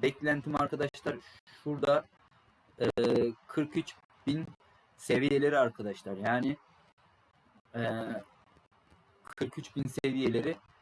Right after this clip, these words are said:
e, kırk üç bin seviyesinden sonra da arkadaşlar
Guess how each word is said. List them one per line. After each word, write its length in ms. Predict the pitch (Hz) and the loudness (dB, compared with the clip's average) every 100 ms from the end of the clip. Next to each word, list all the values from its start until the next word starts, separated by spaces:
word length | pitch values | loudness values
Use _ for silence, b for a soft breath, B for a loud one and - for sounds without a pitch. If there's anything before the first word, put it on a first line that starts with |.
| _ _ _ _ | _ _ _ _
e, 200 | 120 117 | -2 -2
kırk 240 | 120 170 156 160 | -2 -4 -4 -6
üç 180 | - | -4
bin 120 | 147 139 | -2 -2
seviyesinden 880 | - 147 147 131 143 131 - 139 | 0 0 2 2 0 -4 -2 -2
sonra 520 | 147 - 147 147 135 107 | -4 -2 -2 2 2 2
da 200 | 123 113 | 0 0
arkadaşlar 720 | 113 120 113 110 - 147 | -2 -2 -4 -6 -4 -4